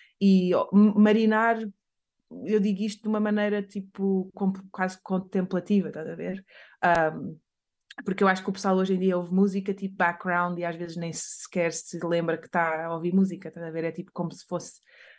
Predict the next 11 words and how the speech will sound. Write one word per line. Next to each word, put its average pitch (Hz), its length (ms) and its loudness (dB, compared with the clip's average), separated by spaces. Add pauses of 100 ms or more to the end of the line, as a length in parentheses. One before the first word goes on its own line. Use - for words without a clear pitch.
(140)
ah, 160 280 -2
só, 165 260 -4
tipo, - 340 -16
background 165 520 -2
music, 165 300 -6
vá. 156 200 -8 (720)
E 196 120 6
eu, 196 100 8 (180)
eu 190 220 2
acho 190 200 -2
que 185 320 0